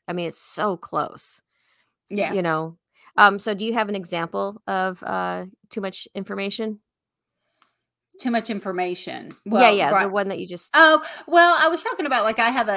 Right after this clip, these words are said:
Speaker 2: I have a bit where I talk about, um, things that my kids did when my husband was on shift at the fire department and how they messed up
Speaker 1: Mm-hmm.
Speaker 2: our rugs,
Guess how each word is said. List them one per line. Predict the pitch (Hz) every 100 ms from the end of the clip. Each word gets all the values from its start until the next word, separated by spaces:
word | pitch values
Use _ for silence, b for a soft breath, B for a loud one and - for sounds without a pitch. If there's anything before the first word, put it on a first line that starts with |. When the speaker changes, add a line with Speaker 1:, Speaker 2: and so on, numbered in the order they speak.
| -
Speaker 2:
I | 208
have | 220
a | 190
bit | 202 196 190 -
where | 190 185 185 180 175 -
I | 185
talk | 185 202 190
about, | 196 175 170 165 165 -
um, | 175 170 170
things | 196 196 185
that | -
my | 175
kids | 175 202 175 -
did | - 175 170
when | 165
my | 160
husband | 170 180 - 170 160 156
was | 175
on | 165 165
shift | 180 170
at | 170
the | 185
fire | 220 233
department | 220 208 - 190 170
and | 175
how | - 190
they | 175
messed | 170 165 175
up |
Speaker 1:
Mm-hmm. | 175
Speaker 2:
our | 160
rugs, | 180 165 196 240 -